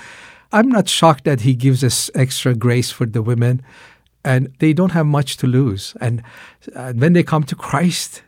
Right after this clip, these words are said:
they gain so much. They gain the Holy Spirit. They gain value. They become daughters of the Most High King, and they become so activated to come up. So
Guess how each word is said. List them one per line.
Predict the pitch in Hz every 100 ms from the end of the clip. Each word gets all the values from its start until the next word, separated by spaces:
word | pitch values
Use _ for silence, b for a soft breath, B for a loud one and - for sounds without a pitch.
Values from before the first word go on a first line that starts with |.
| _
they | 151
gain | 139 170 202 180
so | 131 - 202
much. | 190 180 135 -
They | -
gain | 151 151 170 165 160 B B B
the | 180
Holy | 139 170 165
Spirit. | 139 - 170 151
They | 139
gain | 127 127 147 143
value. | 123 139 139 147 127 117
They | 110
become | 120 127 131 131 120 B B B _
daughters | 147 147 151 131
of | 139 -
the | 131
Most | 135 135 131 -
High | 151 143
King, | 135 - 156 143
and | 127
they | 127 170
become | 165 135 - 131
so | - - 190
activated | 135 143 - 120 117 113 110 - B B B
to | -
come | 135 139 127
up. | 113
So | - 202